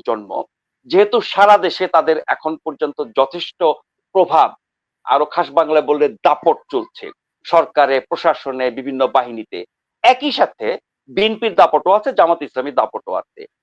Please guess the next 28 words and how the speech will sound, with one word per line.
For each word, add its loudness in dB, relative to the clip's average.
এখন 2
এই 0
যে 0
বর্তমান 0
সরকার 2
এবং 2
তার 4
প্রশাসন -4
এবং 4
রাষ্ট্রীয় 2
যত 2
ক্ষমতা, 0
সেগুলো, 0
আহ, 6
আহ, 2
নিজের 2
পক্ষে 2
নেয়ার 4
ক্ষেত্রে, -14
আহ, 0
বা 4
দখল 2
করার 4
ক্ষেত্রে, -6
আহ, 2
খবরদারি 2
করার 4
ক্ষেত্রে -6